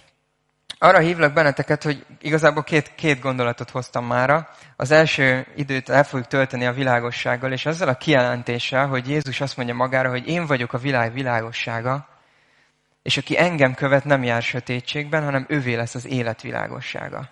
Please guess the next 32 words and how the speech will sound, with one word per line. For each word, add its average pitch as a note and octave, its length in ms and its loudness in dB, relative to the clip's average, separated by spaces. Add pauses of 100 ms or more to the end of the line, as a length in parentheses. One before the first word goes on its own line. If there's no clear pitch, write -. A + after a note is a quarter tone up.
(800)
Mert - 200 0
aztán E3+ 240 4
látjuk, G3+ 300 4
hogy D#3+ 140 2
ez F#3 160 2
az, D3+ 160 0
ami C#3+ 500 0 (440)
kiváltja B2 580 2
majd A#2 320 0
a A#2 80 0
következő A#2+ 600 -2
beszél-, A#2+ 340 -4
a B2+ 180 -4
beszélgetésnek B2 760 -4
a C3 40 -6
folytatását. A#2+ 960 -4 (340)
De C3 80 -2
egy B2+ 60 -8
picit F#3 300 -2
álljunk C3 380 4
meg A2+ 140 -10
itt, A#2 180 -4
mert A#2+ 300 0
hogy C3 200 -4
ez F#3+ 160 6
a F#3+ 60 -4
kis - 260 -2
kijelentés B2 960 0 (1000)
nagyon D#3 280 0
sok A#2+ 240 0
kérdést A2+ 480 0
felvet. A#2 600 -2